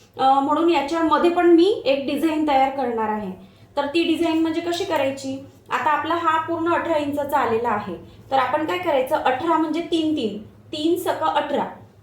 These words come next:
असं होतं, तर तीन तीनचे आपण हे, अ, इथे मार्किंग करून घ्यायचं आहे.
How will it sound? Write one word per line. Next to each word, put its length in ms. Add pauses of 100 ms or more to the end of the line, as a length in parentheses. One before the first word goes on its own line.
(120)
असं 220
होतं, 200 (160)
तर 80
तीन 360
तीनचे 300
आपण 240
हे, 460 (220)
अ, 180
इथे 240
मार्किंग 440
करून 260
घ्यायचं 360
आहे. 240